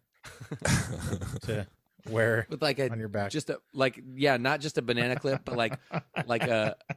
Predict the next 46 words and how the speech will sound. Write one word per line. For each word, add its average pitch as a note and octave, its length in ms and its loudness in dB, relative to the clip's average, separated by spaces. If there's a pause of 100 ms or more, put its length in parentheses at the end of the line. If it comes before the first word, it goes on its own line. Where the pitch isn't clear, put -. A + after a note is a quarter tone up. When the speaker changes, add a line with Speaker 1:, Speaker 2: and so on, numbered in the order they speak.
(120)
Speaker 3:
like A#2+ 240 0
Speaker 2:
Some C3 220 -2
Speaker 3:
a, B2+ 40 -4
Speaker 2:
ridiculous. C3+ 720 -4 (180)
Speaker 3:
one C3+ 160 0
of C3+ 80 0
those, C3 240 4
uh, B2+ 40 8
Speaker 2:
It's A2+ 180 8
got F#3 160 10
a F3 40 10
Speaker 3:
belts C#3+ 140 10
Speaker 2:
barrel. C#3+ 220 10
Speaker 3:
that D#3+ 60 4
Speaker 2:
It's C#3 100 2
Speaker 3:
goes C#3 80 8
Speaker 2:
got, E3+ 100 10
Speaker 3:
to D3 60 8
Speaker 2:
like, C3 120 6
a C3 120 6
triple D#3+ 280 8
Speaker 3:
backpack. - 60 4
Speaker 2:
barrel C3+ 360 10
that B2+ 180 4
just B2+ 200 2
shoots C3+ 360 4
in A#2 220 -2
three C3 280 0
directions, A#2+ 640 4
you C3 100 2
know? B2+ 260 -2
Speaker 1:
<laughs> E3 60 -2 (720)
It's - 160 4
like E3 160 6
a, G2+ 380 8
a G#2+ 60 0
Contra G2+ 460 2
weapon. D#2+ 440 -2 (720)
Speaker 2:
Exactly. B2+ 500 4
It's F2+ 220 -8
a G#2+ 80 -2
Speaker 3:
<laughs> - 20 -6
Speaker 2:
triple - 260 0
shot. F2+ 400 -4 (2250)
Dude, D3 160 6
how, D3 220 6